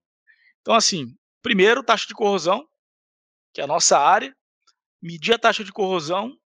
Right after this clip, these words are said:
e depois o M T B F, obviamente, né? E o terceiro, Johnny, não posso deixar de falar, eu nem ia falar agora, mas é a disponibilidade operacional, que é o que o cliente gosta, obviamente. Quanto mais disponível está o equipamento,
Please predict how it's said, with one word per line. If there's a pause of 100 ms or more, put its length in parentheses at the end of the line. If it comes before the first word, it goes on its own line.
(1400)
e
depois
o
M
T
B
F,
obviamente,
né? (1700)
E
o
terceiro,
Johnny,
não
posso
deixar
de
falar,
eu
nem
ia
falar
agora, (460)
mas
é
a
disponibilidade
operacional,
que
é
o
que
o
cliente
gosta, (180)
obviamente. (1300)
Quanto
mais
disponível
está
o
equipamento,